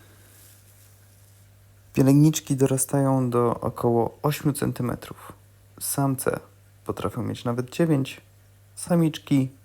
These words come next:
nie więcej niż siedem. U dorosłej samicy można zaobserwować czerwoną barwę w okolicach brzucha. W okresie tarła samice są bardziej zaokrąglone.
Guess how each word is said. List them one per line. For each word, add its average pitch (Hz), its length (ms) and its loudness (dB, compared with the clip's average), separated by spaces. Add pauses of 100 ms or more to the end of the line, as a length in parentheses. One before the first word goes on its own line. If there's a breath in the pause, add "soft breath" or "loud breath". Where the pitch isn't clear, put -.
(240)
nie 143 220 4
więcej 110 380 0
niż 101 180 -2
siedem. - 420 -6 (2750 loud breath)
U 131 160 0
dorosłej 131 500 2
samicy 110 680 -2
można 120 320 2
zaobserwować 120 600 2
czerwoną 135 560 2
barwę 107 300 0
w - 140 -16
okolicach 104 480 -2
brzucha. - 400 -6 (240)
W - 160 -20
okresie 123 400 0
tarła 123 480 0 (240)
samice 117 540 2
są 110 240 0
bardziej 110 280 2
zaokrąglone. 113 720 2